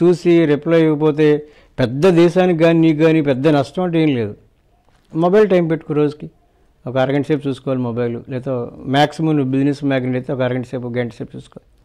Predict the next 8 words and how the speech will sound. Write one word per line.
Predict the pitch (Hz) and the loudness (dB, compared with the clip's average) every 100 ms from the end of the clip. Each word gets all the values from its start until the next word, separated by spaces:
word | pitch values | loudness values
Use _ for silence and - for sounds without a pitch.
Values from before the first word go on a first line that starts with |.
| _ | _
ఇప్పుడు | 165 190 | -2 2
నీకు | 185 165 | 2 2
జీవితంలో | 131 185 226 226 190 | 2 0 0 0 2
ఒక | 220 240 151 135 | 0 -2 -4 -4
ట్వంటీ | 123 143 143 156 | -2 -2 -2 -2
ఫోర్ | 160 | 0
అవర్స్ | 165 185 | 0 0
టైంలో | - 151 147 143 170 175 - | -2 0 0 0 0 -2 -6